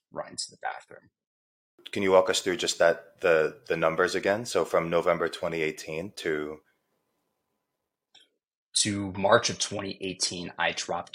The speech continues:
Speaker 1: to one hundred eleven, from a hundred forty-five pounds to a hundred eleven pounds. And then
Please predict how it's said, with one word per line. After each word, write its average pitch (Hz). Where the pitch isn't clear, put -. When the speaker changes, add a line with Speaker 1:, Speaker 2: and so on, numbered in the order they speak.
Speaker 1:
to 87
one 85
hundred 85
eleven, -
from 95
a -
hundred 110
forty-five 104
pounds 123
to 92
a 80
hundred 90
eleven 85
pounds. -
And 92
then 92